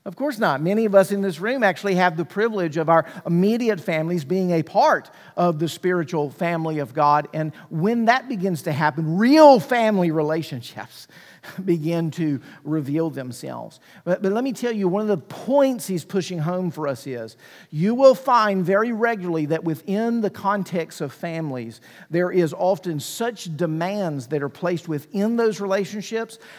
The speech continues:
that pull you away from what you know the Lord is actually calling you to rather than toward it.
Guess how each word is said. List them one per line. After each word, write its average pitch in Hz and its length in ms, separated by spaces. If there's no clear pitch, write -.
that 185 280
pull 240 340
you 208 260
away 170 640
from 185 240
what 160 160
you 151 140
know 147 180
the 139 80
Lord 135 240
is 131 140
actually 131 300
calling 135 380
you 123 220
to 123 320
rather 156 420
than 135 280
toward 120 440
it. 65 220